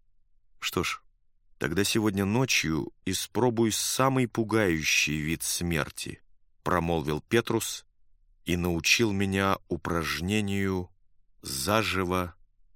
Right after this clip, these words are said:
похороненный». «Сделать его ты должен только один раз», добавил он, пока я запоминал упражнение, очень напоминавшее театральный этюд.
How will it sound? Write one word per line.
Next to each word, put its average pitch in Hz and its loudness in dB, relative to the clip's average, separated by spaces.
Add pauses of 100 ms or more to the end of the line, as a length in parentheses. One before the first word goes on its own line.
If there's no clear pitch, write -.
(340)
похороненный». 73 -6 (920)
«Сделать 127 6
его 156 8
ты 147 4
должен 139 6
только 127 4
один 101 2
раз», - -4 (300)
добавил 92 2
он, 92 0 (760)
пока 92 2
я 92 6
запоминал 90 0
упражнение, 101 2 (140)
очень 123 2
напоминавшее 104 0
театральный 90 0
этюд. - -12